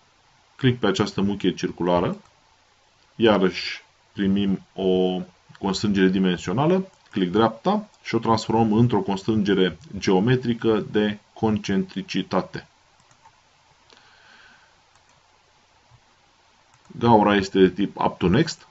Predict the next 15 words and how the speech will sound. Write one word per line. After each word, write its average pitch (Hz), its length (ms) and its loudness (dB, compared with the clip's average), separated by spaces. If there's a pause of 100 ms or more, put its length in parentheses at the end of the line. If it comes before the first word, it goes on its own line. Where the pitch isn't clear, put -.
(240)
cum - 140 -10
am 87 80 -4
spus, 95 400 -6
este - 260 -8
străpunsă 147 560 -2
și - 180 -2
are 123 360 4
chiar 120 180 2
diametrul 104 640 0
de 95 240 2 (340)
zece 98 340 -2
milimetri. 87 540 -4 (260)
Preview 139 560 4 (880)
și 123 680 -4 (580)
ok. 110 180 -4